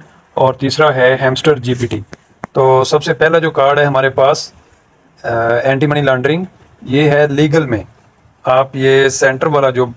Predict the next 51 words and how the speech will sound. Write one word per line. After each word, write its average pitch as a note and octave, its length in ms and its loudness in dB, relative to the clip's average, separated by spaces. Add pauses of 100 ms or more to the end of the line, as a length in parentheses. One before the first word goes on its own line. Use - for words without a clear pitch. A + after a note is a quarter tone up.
बटन C3 240 -2
है B2+ 80 -2
legal, C3 380 0
इसको C#3+ 240 -2
click C#3 180 -4
करें, D3 320 0
एंटी C3+ 240 -2
मनी C#3 160 -2
laundering C3 440 -2
यहाँ B2+ 140 0
से B2+ 100 -4
सर्च A#2+ 240 -6
करें। A2 220 -4 (420)
ये C#3 80 0
देखें C#3 280 -2
left C#3 260 -2
side C#3 240 -2
पे C#3+ 100 2
तीसरे C#3+ 340 -2
number C3 180 -2
पे B2 80 -2
पड़ा A#2 180 -2
हुआ G#2+ 180 -2
है, - 80 -10 (380)
इसको C#3 200 -4
click D3 240 0
करें, D#3 300 0
go C#3 320 4
ahead C3+ 200 -2
करें, D3+ 280 0 (580)
तो B2+ 160 -4
ये B2+ 120 0
card B2 300 2
आपके B2+ 200 -6
पास A#2+ 200 -6
लग G#2+ 120 -2
चुका - 240 -10
है। - 120 -8 (440)
एक C3 120 -2
card D3 140 0
ये D3 100 -6
लग D3+ 180 0
गया, D3+ 120 0
दूसरा C#3 240 0
हमारे C#3+ 180 2
पास C#3+ 200 -2
है D3+ 80 2
एक्स D3 320 0
Network C#3 340 0 (440)
ten D3+ 180 -2
million। B2+ 380 -4